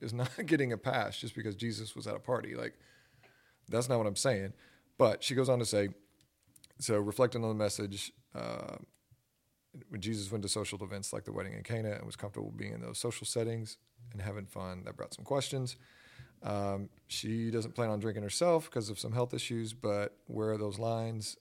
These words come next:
Um, because she grew up thinking even the slightest bit would cloud every bit of sense that was in me and cause me to sin. Uh, I don't believe that now,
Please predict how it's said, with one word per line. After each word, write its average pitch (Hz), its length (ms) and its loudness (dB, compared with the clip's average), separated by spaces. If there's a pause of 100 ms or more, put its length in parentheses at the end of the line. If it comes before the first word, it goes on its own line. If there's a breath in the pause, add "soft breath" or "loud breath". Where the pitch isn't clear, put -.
(120)
Um, 62 500 -6 (1400 soft breath)
because 104 200 0
she - 140 4
grew 117 140 6
up 101 80 0
thinking 110 260 0
even 104 180 -2
the 104 80 -2
slightest 123 420 6
bit - 120 2
would - 160 -2
cloud 110 280 0
every 127 320 4
bit 123 180 4
of 110 140 2
sense 120 360 0
that - 120 -8
was 104 160 -2
in 120 160 0
me 113 240 0
and - 100 -6
cause 107 300 -2
me 120 80 -6
to 120 80 -6
sin. 131 640 0 (140)
Uh, - 380 -6
I - 80 -6
don't 110 160 -4
believe 104 200 -4
that - 140 -4
now, 160 520 2